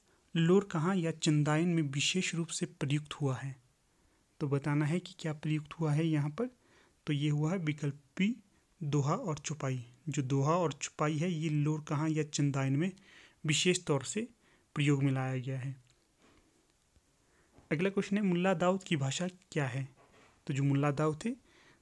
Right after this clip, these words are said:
तो ये आपके ठेठ अवधि में रचना करते थे। सही विकल्प यहाँ पर सी हो जाएगा। अगला क्वेश्चन है चौबीस, जायसी के पूर्ववर्ती दो प्रसिद्ध सूफी कवियों के नाम बताइए।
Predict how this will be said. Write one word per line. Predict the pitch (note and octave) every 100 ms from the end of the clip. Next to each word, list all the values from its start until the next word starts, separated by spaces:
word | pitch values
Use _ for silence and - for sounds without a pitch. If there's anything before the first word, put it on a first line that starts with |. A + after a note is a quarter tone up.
| _
तो | D#3
ये | D#3 D3+
आपके | C3+ - C4 - _ _ _
ठेठ | - G#3+ G#3+ E3
अवधि | C3+ D3
में | C#3
रचना | C3+ C3 D#3
करते | D3+ D#3 D#3 F#3 G#3+
थे। | B3+ - -
सही | - C#3
विकल्प | D3 C#3 D3 C#3
यहाँ | C#3 C3+
पर | E3
सी | F#3+ - D#3
हो | C#3 C3+
जाएगा। | C3+ B2 C3 C3 _ _ _ _ _ _ _ _ _ - _ _ _ _ -
अगला | E3 F#3
क्वेश्चन | F#3+ F#3+
है | F#3+
चौबीस, | - E3+ G#3+ -
जायसी | G3+ D3 D#3 D3+ -
के | G#3 F#3+
पूर्ववर्ती | F#3 F3 D#3+ D#3 D3+ F3+
दो | D#3+
प्रसिद्ध | D3+ D3+ G3
सूफी | - - D#3+ F3
कवियों | E3+ C#3+ D3+
के | D3 C#3
नाम | C3+ C3
बताइए। | C3 C3+ B2+ B2+